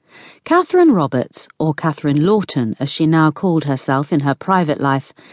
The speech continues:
had never seen so many books, and she was a lecturer at Saint Bridget's College in Oxford and was used to being surrounded by them.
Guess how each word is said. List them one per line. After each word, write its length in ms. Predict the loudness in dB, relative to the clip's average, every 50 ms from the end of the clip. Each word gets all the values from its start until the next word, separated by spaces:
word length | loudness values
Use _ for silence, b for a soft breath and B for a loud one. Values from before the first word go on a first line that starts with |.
| B B B B B
had 180 | 0 2 4
never 360 | 4 6 6 4 4 2 0
seen 500 | 0 -2 -4 -2 0 2 2 2 2 0
so 260 | 0 -2 -2 0 0 2
many 260 | 2 2 2 0 0
books, 460 | 0 -2 -4 -4 -8 -14 -18 -18 -20 b b b b b b
and 100 | -4 -4
she 220 | 0 2 2 4 4
was 160 | 4 2 2
a 60 | 2
lecturer 580 | 2 2 2 0 -2 -4 -6 -4 -4 -4 -4 -4
at 160 | -4 -6 -4
Saint 220 | -4 -2 -2 0 0
Bridget's 340 | 0 -2 -2 -2 -4 -6 -4
College 340 | -2 0 0 0 0 0
in 120 | 2 2 2
Oxford 460 | 2 2 0 -4 -4 -2 -2 -2 -4 b b b b b
and 120 | 2 2 4
was 140 | 4 4
used 240 | 4 4 4 4 2
to 80 | 0 0
being 220 | 2 2 2 2
surrounded 600 | 2 2 2 4 4 6 6 6 6 4 2 0 0
by 200 | 0 0 0 0
them. 300 | 0 0 -2 -2 -4